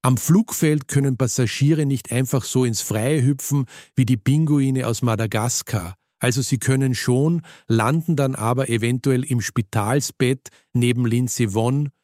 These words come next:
Auf große Maschinen wie einen Dreamliner oder eine Boeing siebenhundertsechsundsechzig ist Klagenfurt nicht eingerichtet. Die Fluggastreppen mussten erst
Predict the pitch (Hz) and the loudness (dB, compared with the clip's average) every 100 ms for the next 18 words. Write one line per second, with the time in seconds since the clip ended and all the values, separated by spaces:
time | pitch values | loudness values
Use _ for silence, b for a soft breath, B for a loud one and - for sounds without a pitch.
0 | _ _ _ _ _ 123 - - 120 165 | _ _ _ _ _ -4 -2 0 2 2
1 | - 139 123 - 147 160 151 131 123 117 | 2 0 0 0 0 2 0 0 0 0
2 | 120 110 120 151 156 135 123 131 131 131 | -2 0 2 4 2 2 0 0 -2 -2
3 | b b 135 131 127 117 113 95 120 139 | b b 0 2 2 0 0 2 2 2
4 | 131 - 127 127 117 107 - 117 - 113 | 0 0 0 2 0 -2 -2 -2 0 -2
5 | - 117 - - 117 101 104 - 113 - | 0 -4 -4 -4 -2 -2 -4 -2 -2 -4
6 | - 120 104 117 123 110 - 113 104 117 | -2 0 2 0 -2 -4 -2 -2 0 -4
7 | 104 - 101 107 107 101 92 - - - | -4 -4 -4 -2 -2 -2 -4 -6 -6 -6
8 | - _ _ _ _ _ - 127 - 143 | -12 _ _ _ _ _ 0 0 4 4
9 | 202 - 135 - - 120 127 - 135 131 | 4 2 -2 -2 -2 0 0 0 2 2
10 | 139 - 147 123 117 | 0 -4 -2 -2 -2